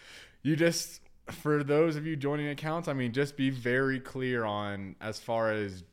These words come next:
you know, exactly what you're joining, how much you're, if you're gonna be having, you know, your own personal savings account or whatnot, just make sure everything is black and white. There's no gray,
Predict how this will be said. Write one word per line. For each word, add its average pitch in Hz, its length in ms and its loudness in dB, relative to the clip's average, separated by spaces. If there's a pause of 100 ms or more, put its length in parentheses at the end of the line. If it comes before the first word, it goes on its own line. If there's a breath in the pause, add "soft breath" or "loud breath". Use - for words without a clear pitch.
(460)
you 120 100 -8
know, 98 200 -2
exactly 104 400 -4
what 110 300 -2
you're 147 80 -4
joining, 120 420 -2
how 117 240 -4
much 123 380 -4
you're, 110 420 -2
if 101 220 -8
you're 113 100 -8
gonna 117 180 -6
be 110 140 -4
having, 107 400 -4
you 101 100 -6
know, 98 60 -6
your 95 220 -4
own 110 160 -6
personal 107 360 -6
savings 123 380 -4
account 113 340 -8
or 98 100 -4
whatnot, 98 380 -4
just 120 180 -8
make 123 160 -6
sure 104 180 -6
everything 123 400 -4
is 113 120 -6
black 104 340 -4
and 107 120 -8
white. 98 240 -2
There's 92 160 -8
no 104 200 -4
gray, 95 440 -4